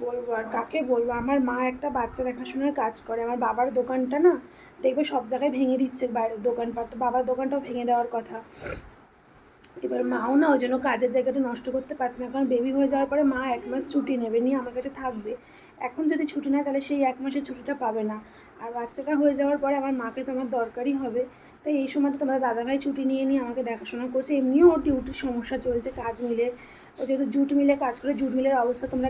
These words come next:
জানোই কতটা খারাপ, ঠিকঠাক কাজ হচ্ছে না ওখানে। তবুও যেটুকু যা হয় সাত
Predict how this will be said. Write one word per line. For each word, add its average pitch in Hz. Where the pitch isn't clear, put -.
জানোই 247
কতটা 240
খারাপ, 233
ঠিকঠাক 285
কাজ 269
হচ্ছে 254
না 233
ওখানে। 233
তবুও 262
যেটুকু 269
যা 285
হয় 269
সাত 240